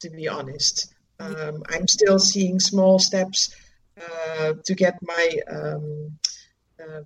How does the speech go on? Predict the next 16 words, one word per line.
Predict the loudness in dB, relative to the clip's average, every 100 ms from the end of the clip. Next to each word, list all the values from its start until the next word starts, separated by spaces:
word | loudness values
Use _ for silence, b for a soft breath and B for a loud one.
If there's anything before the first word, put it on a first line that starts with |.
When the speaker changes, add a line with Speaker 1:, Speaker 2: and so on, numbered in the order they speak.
| -2
Speaker 1:
foundation | 0 4 4 4 2 0
more | 2 4
known | 6 6 6 4
in | 0 -4
the | -2
world, | 0 2 2 0 -4 -10 -20 _ -8
like | -4 -2
this | -2 -4 -2
podcast, | -2 -2 -2 0 -2
for | -2 -4
example. | 0 0 0 -2 -6 -8 b b b b b _
So | -2 4 6 6
it's | 4 2
still | 0 0 0
happening. | 0 -2 -4 -8 -8 -14 _ _ _
Um, | -10 -8 -8 -8 -12